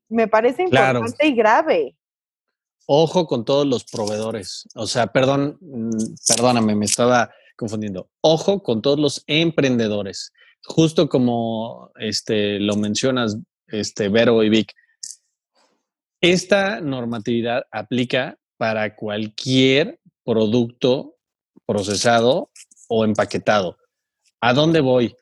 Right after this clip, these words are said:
Speaker 2: Si tú vas a algunas de las tienditas de la esquina,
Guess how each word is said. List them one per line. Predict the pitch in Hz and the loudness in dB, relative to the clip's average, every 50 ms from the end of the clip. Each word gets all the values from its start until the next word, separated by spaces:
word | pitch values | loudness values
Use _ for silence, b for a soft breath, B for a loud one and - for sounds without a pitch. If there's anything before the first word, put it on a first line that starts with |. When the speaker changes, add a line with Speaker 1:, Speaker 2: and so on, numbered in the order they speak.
| _ - | _ -14
Speaker 2:
Si | - - - 147 | -8 -2 -2 -2
tú | 135 - 220 226 220 | 0 2 2 2 4
vas | 208 180 170 175 185 - - - - _ _ _ - | 4 4 4 2 0 -2 -6 -12 -14 _ _ _ -14
a | - 107 104 101 101 98 98 98 98 95 95 95 95 95 95 92 | -12 -10 -8 -8 -8 -8 -10 -10 -10 -10 -10 -8 -8 -8 -8 -6
algunas | 95 101 104 113 127 135 139 147 147 139 127 | -6 -4 -2 0 2 2 4 2 2 2 2
de | 123 | 0
las | 107 95 90 - - | 0 0 -2 -6 -4
tienditas | - - 104 101 107 113 117 - 143 131 120 | -2 0 0 2 2 2 4 4 2 2 2
de | 110 | 2
la | 98 | 0
esquina, | 95 - - 123 113 - | 0 0 0 0 0 0